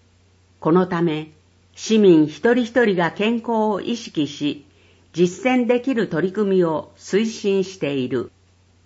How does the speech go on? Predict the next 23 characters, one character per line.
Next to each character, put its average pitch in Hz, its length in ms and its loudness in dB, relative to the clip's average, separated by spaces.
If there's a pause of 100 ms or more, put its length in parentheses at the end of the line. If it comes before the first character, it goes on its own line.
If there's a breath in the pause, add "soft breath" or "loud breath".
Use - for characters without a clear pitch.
(1800)
正 254 380 -2
平 180 260 -4
智 202 300 -2
春。 165 340 -8 (1500)
本 226 320 2
郷 143 420 -4
産 254 440 0
業 262 260 2
廃 247 300 -2
棄 240 140 -8
物 180 360 -4
最 185 340 0
終 233 340 -4
処 185 120 0
分 240 260 2
場 220 240 2
の 190 180 0
問 214 280 2
題 220 220 2
に 190 180 -2
つ 185 140 -6
い 135 100 -4
て。 - 260 -10